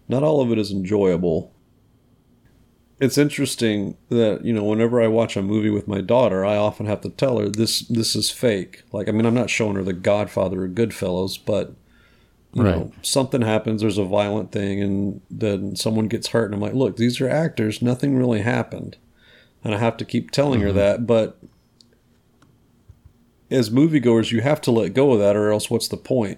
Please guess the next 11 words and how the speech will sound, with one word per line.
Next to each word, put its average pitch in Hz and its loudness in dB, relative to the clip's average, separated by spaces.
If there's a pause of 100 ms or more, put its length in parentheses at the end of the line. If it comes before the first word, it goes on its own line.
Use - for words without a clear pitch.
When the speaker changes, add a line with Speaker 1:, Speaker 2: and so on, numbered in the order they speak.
(140)
Speaker 1:
Like, 107 -4
if 95 -10
you're 113 2
not 131 2
invested 110 0
with 101 -6
what's 107 0
happening 107 0
to - -8
the 101 -8
character 101 -4